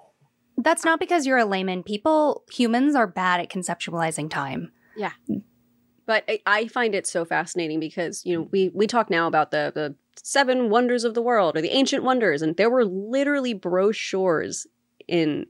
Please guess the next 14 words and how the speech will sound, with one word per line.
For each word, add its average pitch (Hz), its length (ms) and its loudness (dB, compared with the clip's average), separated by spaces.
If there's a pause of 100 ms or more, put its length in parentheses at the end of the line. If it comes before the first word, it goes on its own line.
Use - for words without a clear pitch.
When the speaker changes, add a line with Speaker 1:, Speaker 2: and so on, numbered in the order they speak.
(300)
Speaker 2:
by 175 100 4
points 208 240 4
in 196 60 -2
history 165 380 0
of 151 180 -4
the - 200 -2
ancient 165 280 0
wonders 156 340 -2
that 143 100 -4
you 160 80 -6
had 151 200 -4
to 165 60 -8
go - 140 -8
visit. - 440 -10